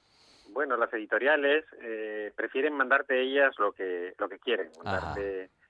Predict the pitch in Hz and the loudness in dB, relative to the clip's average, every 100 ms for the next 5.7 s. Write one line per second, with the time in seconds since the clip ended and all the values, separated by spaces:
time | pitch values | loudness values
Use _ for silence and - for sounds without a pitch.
0 | - - - 95 - - 92 90 113 85 | -20 -20 -10 -8 -8 -6 -4 4 4 4
1 | 85 90 95 85 73 - - 87 85 165 | -2 -2 -2 -4 -8 -10 -10 -4 -2 -2
2 | - 82 80 123 120 120 117 117 120 120 | -4 -8 2 4 6 6 6 6 4 0
3 | 131 139 151 147 147 151 160 156 156 - | 0 4 4 4 6 6 4 2 2 -2
4 | 120 113 110 101 104 104 107 104 101 147 | -2 0 0 0 -4 -2 -2 -2 4 4
5 | 139 135 107 104 101 101 107 | 4 2 0 -2 -2 -4 -6